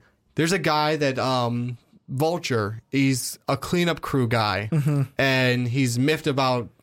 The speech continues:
Speaker 1: Tony Stark.
Speaker 2: Yeah.
Speaker 1: He hates Tony Stark, but he's just a normal guy who took all this stuff and put it together. Maybe it's something like, well, hey, why is Spider-Man always on the front of the paper?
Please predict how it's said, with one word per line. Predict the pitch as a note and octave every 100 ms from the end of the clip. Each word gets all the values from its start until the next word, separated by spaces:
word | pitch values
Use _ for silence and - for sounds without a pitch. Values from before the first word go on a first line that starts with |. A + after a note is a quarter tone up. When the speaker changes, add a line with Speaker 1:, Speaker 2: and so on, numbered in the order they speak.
| _ _ _
Speaker 1:
Tony | - D#3 C3+
Stark. | A#2 - G#3+ F#3+ C#3 B2+
Speaker 2:
Yeah. | E3+ D3 A#2+
Speaker 1:
He | A#2 - _ E3
hates | F3 -
Tony | D3 B2+
Stark, | A#2+ - A#2+ A#2+ - - - _ -
but | D3
he's | D#3
just | G3 G3
a |
normal | D#3+ D#3 D3+ B2+
guy | D3 D3+ C#3+
who | C3 A#2+
took | A#2 C#3+ C#3+
all | C3+
this | A#2+
stuff | - C3 B2
and | G#2+
put | B2+
it |
together. | A2+ C3+ B2+ - - -
Maybe | D3+ F#3+ G3+
it's | F#3+
something | F#3+ F3 D#3
like, | D3 C#3 -
well, | D3 D3 C#3
hey, | B2 E3 E3+ B2+ A2 _ -
why | C3 D#3+
is | E3+
Spider-Man | D#3 D#3 D#3 D3
always | C#3+ C3+
on | C3+
the | C3
front | D3 C3
of |
the | A#2+
paper? | D3+ D#3+ D3+ A2